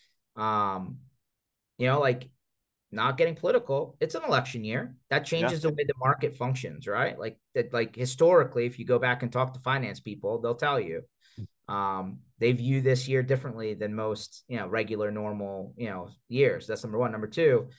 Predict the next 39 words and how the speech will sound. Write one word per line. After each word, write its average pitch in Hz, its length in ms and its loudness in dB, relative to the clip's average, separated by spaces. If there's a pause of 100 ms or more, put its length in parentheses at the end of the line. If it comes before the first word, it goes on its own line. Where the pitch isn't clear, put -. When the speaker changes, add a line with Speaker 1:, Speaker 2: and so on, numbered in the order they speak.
(280)
Speaker 1:
hey, 143 160 4
the 135 120 0
interest - 360 -4
rate, 127 280 2
what's 127 180 0
gonna 131 160 2
happen 131 200 0
with 139 140 -6
that? 120 320 0
That's 120 160 -4
gonna 131 160 -2
change, 127 600 -4
you 123 120 -4
know, 104 100 -2
how 110 100 -2
Speaker 2:
Yep. 120 80 -4
Speaker 1:
people, 117 540 0
you 120 100 -6
know, 104 200 -6 (100)
and 117 220 -4
act, - 340 0
the, 117 220 -4
the 123 140 -4
cost 151 440 0
of 131 140 -12
capital, 98 440 -4
right? 92 360 -6
Like, 104 360 -4
Speaker 2:
Right. 101 240 0 (300)
Speaker 1:
you 113 60 -12
know, 113 60 -2
what 117 80 2
does 110 80 -4
that 117 200 0
mean? 107 440 -8
And 127 220 0
then, 131 320 4
um, 117 480 -2 (920)
the, 127 960 0